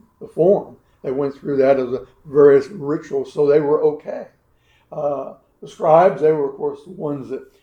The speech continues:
uh, worked in that of writing out the law,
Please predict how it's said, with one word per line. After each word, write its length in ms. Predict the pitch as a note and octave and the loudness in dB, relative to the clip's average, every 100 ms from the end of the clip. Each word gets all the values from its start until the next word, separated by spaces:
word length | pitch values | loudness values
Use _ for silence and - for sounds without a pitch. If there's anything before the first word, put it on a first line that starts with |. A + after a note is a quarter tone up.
| _ | _
uh, 400 | F3+ D3 - F#3 - _ _ _ _ - | -14 -12 -12 -18 -20 _ _ _ _ 0
worked 340 | C#3+ D3+ - - | 4 4 0 -16
in 420 | G3+ D3 C3 B2 - _ _ | -6 -4 -4 -8 -16 _ _
that 300 | - C#3+ C3+ | -4 -2 -2
of 180 | B2+ A#2+ - _ _ _ _ _ _ _ _ _ - | -4 -8 -12 _ _ _ _ _ _ _ _ _ -14
writing 420 | C3 B2+ C3+ C3+ | -6 -2 -2 -2
out 240 | C#3 D3 | 0 -2
the 80 | C#3+ | -2
law, 460 | C3+ C3 C#3 - | -6 -2 -2 -4